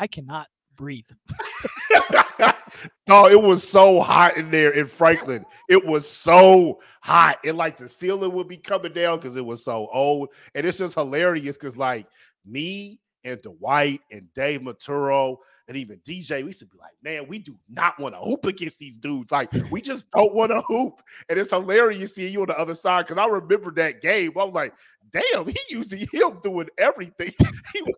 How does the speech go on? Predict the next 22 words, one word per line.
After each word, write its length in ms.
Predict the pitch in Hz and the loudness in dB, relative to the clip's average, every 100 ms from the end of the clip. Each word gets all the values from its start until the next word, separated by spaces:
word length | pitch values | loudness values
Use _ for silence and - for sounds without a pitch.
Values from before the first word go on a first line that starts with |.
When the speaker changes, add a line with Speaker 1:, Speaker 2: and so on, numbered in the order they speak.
| - | -8
Speaker 2:
like, 120 | 151 | -6
"I, 540 | 165 - - - 165 | -6 -8 -18 -20 -8
I 20 | 156 | -6
wanted 220 | 165 165 | -6 -8
to 60 | 143 | -12
prove 320 | - 165 165 | -8 -8 -6
myself." 520 | 135 127 - 147 110 - _ | -6 -6 -6 -8 -8 -12 _
It's 160 | 170 175 | -12 -8
crazy 420 | - 214 233 185 | 0 2 0 -6
the 200 | 175 180 | -8 -8
environment 540 | 165 156 175 165 143 | -6 0 0 0 -4
Shaka 380 | - 170 156 147 | -6 -6 -4 -8
created. 500 | - 151 151 156 127 | -14 -6 -4 -4 -6
Like, 260 | 127 123 113 277 - | -8 -8 -10 -16 -12
it 80 | 151 | -10
was 140 | 165 | -8
just 160 | 175 165 139 | -10 -12 -6
nonstop 520 | 170 190 180 208 190 - | -4 -4 -4 -4 -4 -2
competition 640 | 190 180 160 175 170 143 | -4 -4 -8 -10 -10 -10
and 100 | 127 | -10
everything. 400 | 156 139 113 107 _ _ _ _ _ | -10 -12 -18 -20 _ _ _ _ _
Speaker 1:
Yeah, 120 | 165 | -20